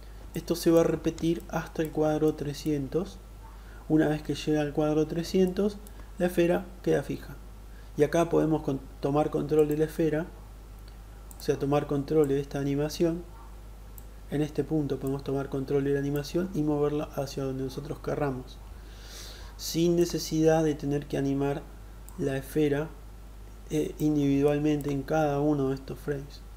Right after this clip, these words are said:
Simplemente haciendo el primer tramo de la animación, o sea, o sea, haciendo el primer ciclo, que serían estos primeros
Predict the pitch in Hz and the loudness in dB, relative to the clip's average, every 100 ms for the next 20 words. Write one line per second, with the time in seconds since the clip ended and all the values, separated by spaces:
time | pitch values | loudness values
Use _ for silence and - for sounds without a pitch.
0 | - - - - - - 147 139 151 160 | -16 -16 -16 -16 -16 -4 0 4 4 6
1 | 160 156 156 151 151 139 139 143 147 - | 4 2 2 4 4 4 2 2 0 0
2 | 165 160 139 131 131 131 135 143 143 175 | 2 4 4 0 -2 -2 0 0 0 2
3 | 165 151 - 151 - 143 - 143 135 - | 2 2 -4 -8 -8 -8 -2 -2 -2 -6
4 | - - - - 139 - 151 139 135 139 | -16 -14 -8 -4 0 4 4 4 2 2
5 | 135 - 139 143 139 - - 170 165 - | 0 2 2 4 2 -2 -6 -4 -2 4
6 | 147 160 156 - 139 135 135 139 - 147 | 6 6 2 -4 -2 0 0 -4 -2 -4
7 | 139 139 135 135 139 139 | -2 -2 0 2 0 -2